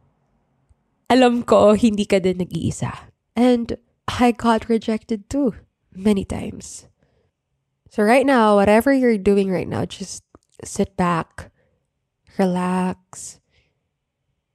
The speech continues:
and just listen to me. So let's dive right in. Rejection is an inevitable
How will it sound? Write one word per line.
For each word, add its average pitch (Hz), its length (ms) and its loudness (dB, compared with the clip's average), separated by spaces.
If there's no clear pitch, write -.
and 214 80 -4
just - 240 -4
listen 165 480 -2
to 196 80 0
me. 165 320 -14
So 214 640 -2
let's 208 240 0
dive 202 320 0
right 214 180 2
in. 208 300 0
Rejection 190 1400 0
is 202 180 2
an 202 120 2
inevitable 185 920 2